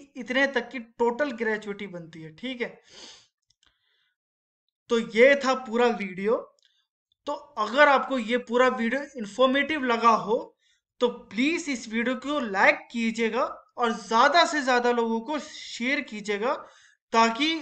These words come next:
ज्यादा से ज्यादा लोगों में अवेयरनेस फैल सके।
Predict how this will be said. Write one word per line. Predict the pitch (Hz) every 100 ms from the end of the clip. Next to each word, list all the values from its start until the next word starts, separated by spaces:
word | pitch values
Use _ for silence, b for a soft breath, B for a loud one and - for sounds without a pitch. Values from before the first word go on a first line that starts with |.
| 233 _ _ 185
ज्यादा | 160 233 254 302
से | 302 302
ज्यादा | 247 233 233
लोगों | 226 220 233
में | 277
अवेयरनेस | - 220 208 214 202 233 214 196 _ _ _
फैल | 196 196
सके। | 208 202